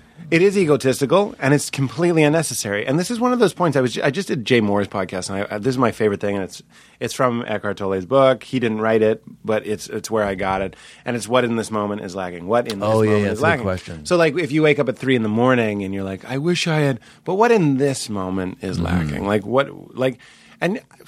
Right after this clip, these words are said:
Speaker 1: some people get that, and then I've also encountered many people that are like, "Well, I, I, I gotta eat." What in this moment is lacking?
Speaker 2: Yeah.
Speaker 1: "I gotta eat.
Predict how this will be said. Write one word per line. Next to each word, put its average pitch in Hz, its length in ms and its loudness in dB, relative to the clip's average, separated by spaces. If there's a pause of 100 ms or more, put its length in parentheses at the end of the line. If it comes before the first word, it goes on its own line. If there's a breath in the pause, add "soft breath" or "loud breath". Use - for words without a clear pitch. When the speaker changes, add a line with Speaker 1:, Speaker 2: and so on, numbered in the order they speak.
Speaker 1:
some 262 240 0
people 269 240 0
get 151 380 -2
that, 214 360 0 (400)
and 135 160 0
then 139 140 4
I've 131 160 2 (100)
also 160 260 0
encountered 139 300 0
many 127 240 4
people 131 280 -2
that 113 120 2
are 110 60 2
like, 107 180 2 (140)
"Well, 123 420 4
I, 127 60 0
I, 120 200 -2
I - 40 -2
gotta 110 320 -2
eat." 127 340 0 (760 soft breath)
What 147 160 2
in 135 280 4
this 170 260 4
moment 98 380 -4
is 90 160 -12
lacking? 92 260 -6
Speaker 2:
Yeah. 90 340 2
Speaker 1:
"I 113 80 0
gotta 113 280 0
eat. 127 340 4